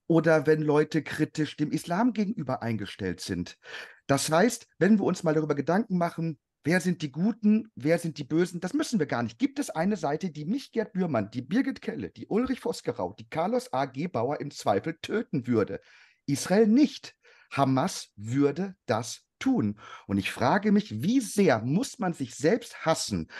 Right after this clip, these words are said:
dass man im Kopf Verrenkungen, Gedankenspiele anstellt, um darüber hinwegzutäuschen,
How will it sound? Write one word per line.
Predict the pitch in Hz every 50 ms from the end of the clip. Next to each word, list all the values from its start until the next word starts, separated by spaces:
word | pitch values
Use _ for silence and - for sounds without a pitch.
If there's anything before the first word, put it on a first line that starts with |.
| - - -
dass | 139 143 -
man | 160 143
im | 78 127 135 - -
Kopf | - - 285 277 - - - - - - -
Verrenkungen, | - - 156 143 131 139 196 269 311 311 - - - 147 120 110 110 135 196 226 - - - - _ -
Gedankenspiele | 165 147 147 - 202 214 269 311 285 - - 170 156 - - - 131 131 127 120 - -
anstellt, | 131 143 143 143 - - 135 147 190 185 - _
um | - 190 233 277
darüber | 262 247 208 - 190 202 185 170
hinwegzutäuschen, | 131 139 131 120 180 233 - - - - 127 - 127 123 120 135 - - 185